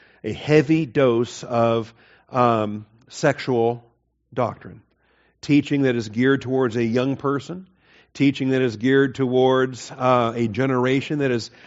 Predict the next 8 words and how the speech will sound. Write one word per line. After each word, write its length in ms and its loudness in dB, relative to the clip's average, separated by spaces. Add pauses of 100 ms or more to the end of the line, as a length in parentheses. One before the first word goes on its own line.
(120)
about 460 2
to 360 2
launch 520 2
into 200 -4
their 200 0
own 240 0
adult 420 0
capacity. 720 -4